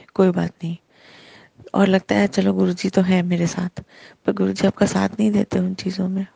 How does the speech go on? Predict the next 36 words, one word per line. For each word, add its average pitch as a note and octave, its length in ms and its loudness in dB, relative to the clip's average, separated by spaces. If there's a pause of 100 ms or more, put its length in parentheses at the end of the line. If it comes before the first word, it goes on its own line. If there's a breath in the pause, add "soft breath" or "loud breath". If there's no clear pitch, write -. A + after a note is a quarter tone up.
(140)
वो G3 60 0
आपको F#3+ 200 -2
छोड़ F#3+ 280 2
देते F#2 340 -2
हैं। F#3+ 120 -4 (1160 soft breath)
फिर A3 240 2
आपको G#3 300 0
एक A3+ 120 0
ठोकर G3+ 300 0
लगती G3+ 360 -4
है G#3 80 0
life G3+ 260 -4
में, G#3+ 120 0
जो G#3 80 0
ऐसे A3 260 2
realize G3+ 440 0
होता G#3 220 -2
है G#3+ 80 -2
कि A3 180 -4
अरे A3 200 0
यार, A3 220 0 (840 loud breath)
मैंने G#3+ 540 2 (720)
क्या, A#3+ 280 0 (240)
क्या - 160 2
था - 360 -4
मेरे A#2+ 160 0
पास, - 320 -2
मैंने A#3 160 -2
सब - 260 -2
खो G#3+ 200 -2
दिया। G3 360 -2 (680 loud breath)
आज G#2+ 200 -2
की - 140 -6
date A#2 240 2
में A#2 100 0
मैं, A#2+ 360 0